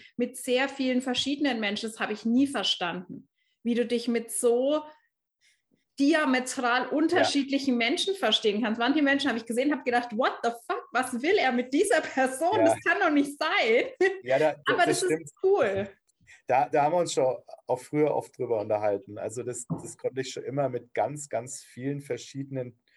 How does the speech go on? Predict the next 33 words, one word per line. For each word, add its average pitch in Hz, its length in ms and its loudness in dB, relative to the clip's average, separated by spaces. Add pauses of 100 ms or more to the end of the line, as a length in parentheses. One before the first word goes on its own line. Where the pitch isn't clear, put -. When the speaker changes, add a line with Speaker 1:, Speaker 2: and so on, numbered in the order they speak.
(280)
Speaker 2:
Leuten 113 380 0
eigentlich 117 480 -8
zurechtzukommen. 92 1200 -8
Speaker 1:
Mhm. 220 360 -2
Speaker 2:
Ähm, - 100 -16 (380)
und 98 460 -12
wirklich 127 280 -6
mit, 127 520 -12 (160)
mit 123 380 -14
ganz 131 240 -2
unterschiedlichen 131 680 -10
Arten 135 300 -4
von 123 160 -10
Menschen 135 300 -10
befreundet 135 460 -6
zu - 80 -14
sein, 120 320 -6
die 117 160 -8
eigentlich 120 480 -6 (480)
augenscheinlich 135 640 -2
überhaupt 113 320 -4
nicht - 120 -12
zusammenpassen. 98 720 -8
Aber 110 140 -4
für - 120 -8
mich 226 200 -4
Speaker 1:
Genau. - 0 -
Speaker 2:
hat - 180 -6
es - 160 -18
trotzdem - 480 -6
gepasst. - 580 -16 (340)
Speaker 1:
Ja. - 160 -8
Speaker 2:
Also, - 180 -16